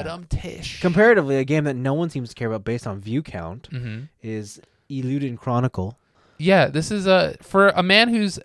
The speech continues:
Speaker 1: as obsessed about graphics as you are.
Speaker 2: Yeah.
Speaker 1: What are you doing with, so Dealfield Chronicles, now it's
Speaker 2: Yeah.
Speaker 1: Illusion whatever.
Speaker 2: Yeah.
Speaker 1: Like, what are you doing? You're just playing P S one games.
Speaker 2: No, I'm playing modern games.
Speaker 1: Are you?
Speaker 2: I am.
Speaker 1: Are you?
Speaker 2: They're the most modern games.
Speaker 1: Okay.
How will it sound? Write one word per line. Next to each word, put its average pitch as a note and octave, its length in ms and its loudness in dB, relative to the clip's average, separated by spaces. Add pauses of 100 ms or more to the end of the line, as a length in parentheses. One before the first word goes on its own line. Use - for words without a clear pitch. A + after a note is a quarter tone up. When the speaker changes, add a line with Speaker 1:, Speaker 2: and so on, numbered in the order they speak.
Speaker 1:
as D#3+ 200 6
obsessed D3+ 340 -4
about C#3 180 2
graphics C3 520 2
as A#2 120 -6
you A2 140 -2
are. G#2+ 240 -6
Speaker 2:
Yeah. G2+ 180 -8 (460)
Speaker 1:
What G#3 160 2
are - 20 6
you C#4 100 6
doing E3+ 280 6
with, - 260 -4
so E3+ 220 2
Dealfield G3 560 4
Chronicles, F3 680 4
now D#3+ 140 2
it's C#3 140 0
Speaker 2:
Yeah. - 120 -14
Speaker 1:
Illusion D#3 800 -2
whatever. D3 560 4
Speaker 2:
Yeah. C3 220 -10 (340)
Speaker 1:
Like, C3+ 260 2 (200)
what E3+ 120 2
are B3+ 40 2
you D#4 100 2
doing? F#3+ 380 4
You're - 100 0
just G3 160 0
playing A#3 220 2
P A#3 120 0
S A3 160 0
one G#3+ 220 -2
games. A2+ 460 -12 (400)
Speaker 2:
No, A#2 80 -12
I'm G2+ 40 -14
playing A#2 220 -12
modern G#2+ 360 -8
games. E2+ 460 -18 (440)
Speaker 1:
Are C#3 140 -6
you? B2+ 200 -4 (140)
Speaker 2:
I G2 140 -4
am. F2+ 260 -4 (160)
Speaker 1:
Are F3+ 140 -2
you? F#3 120 -4
Speaker 2:
They're C3 100 -2
the A#2 120 -6
most A2 320 -8
modern F#2+ 380 -8
games. G2 380 -12
Speaker 1:
Okay. A#2 140 -10